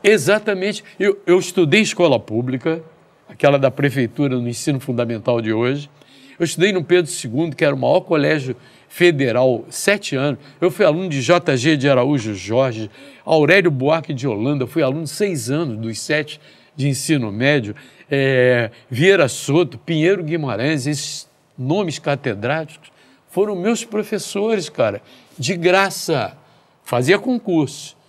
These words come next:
Na minha sala tinha negro, tinha viado, tinha macho, tinha tudo.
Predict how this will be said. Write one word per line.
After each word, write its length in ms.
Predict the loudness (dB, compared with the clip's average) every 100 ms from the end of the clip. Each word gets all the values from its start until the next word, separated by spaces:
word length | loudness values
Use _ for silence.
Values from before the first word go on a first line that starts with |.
| _ -4
Na 120 | -2
minha 180 | 2 0
sala 300 | 2 2 2
tinha 280 | 2 4 4
negro, 560 | 4 4 4 2 -4 -6 -14 _ _
tinha 220 | -2 2 2
viado, 640 | 0 0 2 2 -2 -8 -12 _
tinha 300 | -8 0 0
macho, 500 | 0 0 0 0 -6
tinha 240 | -8 -4 -4
tudo. 580 | -2 -2 -2 -4 -8